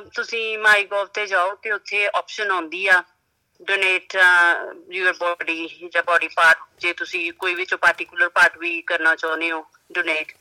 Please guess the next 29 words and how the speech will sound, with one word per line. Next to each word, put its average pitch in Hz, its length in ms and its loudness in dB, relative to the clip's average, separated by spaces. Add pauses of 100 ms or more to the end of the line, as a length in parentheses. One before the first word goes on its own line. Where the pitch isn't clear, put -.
(120)
ਉਹ 185 80 -6
ਵੀ 214 100 -2
ਤੁਸੀਂ 208 220 -6
ਕਰ 190 140 6
ਸਕਦੇ 180 300 0
ਹੋ। 185 60 -4
ਸਾਰੀ 180 220 0
ਬਾਡੀ 180 220 -4
ਕਰਨਾ 170 260 -2
ਚਾਹੁੰਦੇ 170 260 -2
ਹੋ, 175 60 -6
ਉਹ 160 40 -10
ਵੀ 180 80 -16
ਕਰ 196 180 2
ਸਕਦੇ 165 400 -6
ਹੋ। 170 100 -2
ਤਾਂ 170 140 -6
ਉੱਥੇ 180 200 -6
ਜਾਓਗੇ, 349 360 -2
ਤੁਸੀਂ - 240 -8
ਕਲਿੱਕ 170 300 -6
ਕਰੋਗੇ 185 400 0
ਤੇ 185 120 -2
ਉਹ 185 80 -2
ਫਿਰ 214 220 -2
ਮੇਕ 220 200 0
ਸ਼ਿਓਰ 185 240 0
ਕਰਦੇ 175 380 2
ਆ 175 80 2